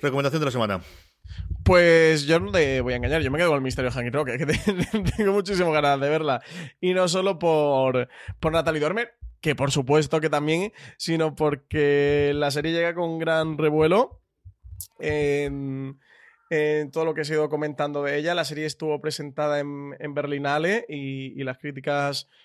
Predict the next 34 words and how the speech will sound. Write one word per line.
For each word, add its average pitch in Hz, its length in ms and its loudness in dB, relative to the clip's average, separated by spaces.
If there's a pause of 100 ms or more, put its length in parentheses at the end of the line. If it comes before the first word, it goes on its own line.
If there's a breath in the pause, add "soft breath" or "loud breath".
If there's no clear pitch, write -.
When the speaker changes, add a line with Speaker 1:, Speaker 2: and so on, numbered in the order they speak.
(260 soft breath)
Speaker 2:
fueron 151 360 0
muy 147 340 -2
buenas. 185 760 2
Adapta 139 720 2
la 147 240 0
novela, 143 280 2
que 151 60 -2
es 143 80 -2
una 143 160 -2
novela 135 220 2
de 131 80 2
culto. 202 560 0
También 147 580 -2
tiene 147 220 0
la 143 80 4
adaptación 139 520 0
de, 135 220 2
de 131 100 -4
aquella 135 360 0
película 143 400 0
que 160 80 -2
se 143 80 -2
hizo 135 140 -2
en 131 120 -2
torno 131 220 2
a 131 40 2
los 131 80 2
años, 127 460 -2
creo - 200 -8
que - 40 -10
fue 165 120 -4
en 156 100 -4
los 139 100 -4
setenta, 147 440 -4